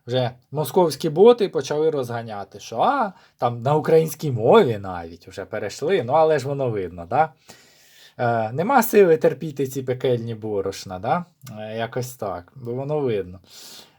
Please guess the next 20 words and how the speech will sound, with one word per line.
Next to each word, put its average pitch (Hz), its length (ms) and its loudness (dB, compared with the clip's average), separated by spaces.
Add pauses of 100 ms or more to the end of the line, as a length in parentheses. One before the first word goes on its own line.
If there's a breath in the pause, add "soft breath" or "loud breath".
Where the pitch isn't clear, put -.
Ну, 214 100 -2
все 311 200 0
рівно, 190 380 4
все 131 180 -6
рівно, 135 300 0
але 135 160 0
тим 147 140 -8
паче 147 260 2
бачу 131 320 0
в 127 60 -8
коментах 131 440 -4
там 120 200 -4
робиться 117 360 -2
бозна 110 300 -8
що, 208 240 -2
не 139 140 -4
в 135 60 -4
мене 127 280 0
на 147 120 -4
каналі 139 480 -6